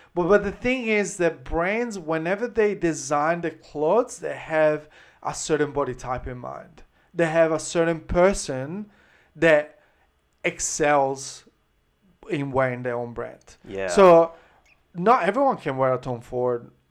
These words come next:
Speaker 2: You
Speaker 1: the
Speaker 2: can't
Speaker 1: way
Speaker 2: put,
Speaker 1: that
Speaker 2: you can't
Speaker 1: Harvey
Speaker 2: put,
Speaker 1: Specter's wears
Speaker 2: no,
Speaker 1: it.
Speaker 2: you can't put Arnold Schwarzenegger's body in a Tom
Speaker 1: Exactly.
Speaker 2: Ford. No.
Speaker 1: So, you know, like, that's, that's the thing. And, and, and that is one of, another massive misconception here in, in Australia, because it's like, you know, they,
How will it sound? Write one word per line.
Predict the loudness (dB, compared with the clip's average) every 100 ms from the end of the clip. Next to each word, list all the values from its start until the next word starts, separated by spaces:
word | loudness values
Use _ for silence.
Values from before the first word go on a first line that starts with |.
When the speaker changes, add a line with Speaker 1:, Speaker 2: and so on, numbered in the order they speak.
| -2
Speaker 2:
You | 2
Speaker 1:
the |
Speaker 2:
can't | 4 4
Speaker 1:
way |
Speaker 2:
put, | 4
Speaker 1:
that | 2
Speaker 2:
you | 4
can't |
Speaker 1:
Harvey | 8 8 6
Speaker 2:
put, | 2
Speaker 1:
Specter's | 2 0 -2 -6 -2
wears | -4 0
Speaker 2:
no, | 0 0
Speaker 1:
it. | 0
Speaker 2:
you | -4
can't | -6 -4
put | -4
Arnold | -4 -4
Schwarzenegger's | -8 -10 -8 -10 -8
body | -8 -8
in | -10
a | -18
Tom | -6 -4
Speaker 1:
Exactly. | 2 4 4 -2
Speaker 2:
Ford. | -6
No. | 4
Speaker 1:
So, | 8 8 6
you | 2
know, | 4 6
like, | 6
that's, | 4 0 -2 -8 -2
that's | -2 -2
the |
thing. | -4 -2 -2
And, | -2
and, | -4 -2 -4 0 -2 -4 -14 _ -6
and | 4
that | 6 6
is | 4 4
one | 6
of, | 6 4
another | 2 2 2 2
massive | -4 -8 -8 -6 -8
misconception | -6 -8 -8 -10 -10 -6 -6 -6 -10 -10
here | -6 -2 -2 -4 -8
in, | -10 -10 -12 -14
in | -14
Australia, | -14 -6 -4 -2
because | -4 -6 -8 -6
it's | -6
like, | -6 -8 _ _ _ -10
you | -4
know, | -2
they, | -2 -4 -4 -8